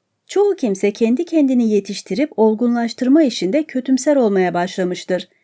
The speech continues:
Zira dünyada istedikleri şeyleri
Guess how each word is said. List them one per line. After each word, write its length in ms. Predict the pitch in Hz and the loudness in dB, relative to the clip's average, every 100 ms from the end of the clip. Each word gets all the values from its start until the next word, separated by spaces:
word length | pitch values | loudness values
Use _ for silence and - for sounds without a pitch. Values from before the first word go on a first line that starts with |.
| _ | _
Zira 520 | - 202 254 208 190 180 | -4 0 2 2 0 0
dünyada 480 | 196 190 180 180 | 2 2 2 0
istedikleri 680 | - 202 - 185 190 196 247 | -2 -4 -4 -4 -2 0 0
şeyleri 560 | - 185 170 170 196 | -2 -2 -2 -2 -2